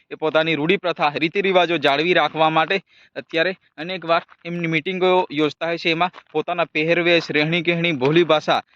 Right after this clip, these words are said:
અને વાજિંત્રો ઓજારો સાચવી રાખવાની મીટિંગો યોજતા હોય છે અને ક્યાંક ને ક્યાંક પોતાનો આદિવાસી સમાજ પોતાની જે પરંપરા, રૂ-, રૂઢિ પ્રથાઓ, એમ કહેવાય કે, અ, પોતાની બોલી ભાષા, રહેણી કહેણી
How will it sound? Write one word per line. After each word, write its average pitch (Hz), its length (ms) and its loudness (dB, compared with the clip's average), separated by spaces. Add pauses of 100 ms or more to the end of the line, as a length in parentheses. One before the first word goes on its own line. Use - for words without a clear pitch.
(120)
અને 156 160 -8
વાજિંત્રો 160 500 2
ઓજારો 165 320 2
સાચવી 156 400 -2
રાખવાની 165 380 0
મીટિંગો 185 400 -2
યોજતા 175 320 2
હોય 170 140 0
છે 170 100 -4
અને 165 140 -2
ક્યાંક 165 300 -4
ને 160 120 -2
ક્યાંક 165 220 0 (320)
પોતાનો 156 320 -2
આદિવાસી 151 460 2
સમાજ 147 400 0 (260)
પોતાની 160 420 -8 (180)
જે 139 100 -14
પરંપરા, 170 580 0
રૂ-, 156 240 2
રૂઢિ 165 220 4
પ્રથાઓ, 165 440 0 (200)
એમ 160 120 -12
કહેવાય 160 280 0
કે, 175 160 0 (260)
અ, 135 120 -2
પોતાની 160 380 -4
બોલી 147 300 2
ભાષા, 151 420 2
રહેણી 156 320 0
કહેણી 160 340 0